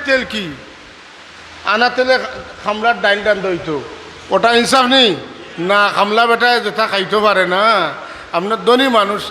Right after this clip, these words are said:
এদিন আপনি মানুষের অত্যাধিক খাওয়াইন যেন, হ্যাঁ?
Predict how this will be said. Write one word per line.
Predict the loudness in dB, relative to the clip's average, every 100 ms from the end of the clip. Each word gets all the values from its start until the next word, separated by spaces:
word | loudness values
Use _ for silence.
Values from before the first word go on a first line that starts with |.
| -10
এদিন | -8 -6 -4
আপনি | 0 0 0 -2 0 0 -2
মানুষের | 0 0 0 0
অত্যাধিক | 0 2 2 2 2
খাওয়াইন | 4 4 2
যেন, | -2 -2 -4 -6 -14 -18 -20 -6
হ্যাঁ? | 0 0 0